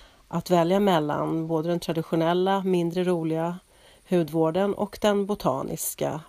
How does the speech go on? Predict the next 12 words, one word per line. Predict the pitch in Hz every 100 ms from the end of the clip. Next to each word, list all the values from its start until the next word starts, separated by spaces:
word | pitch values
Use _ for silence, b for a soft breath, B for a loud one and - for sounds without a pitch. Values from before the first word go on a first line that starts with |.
| -
avskalade, | 180 160 - - 160 160 160 160 160 160 b b b b b
rena | - 170 165 156 180
hudvården. | 196 175 160 160 151 - 175 -
Och | 196
så | - - 196 180 -
alla | 180 165
de | 165 160
här | 156
mellanskikten | 160 180 156 160 - 269 - - 156
emellan | 160 165 196 226
det | 170
här. | 160 180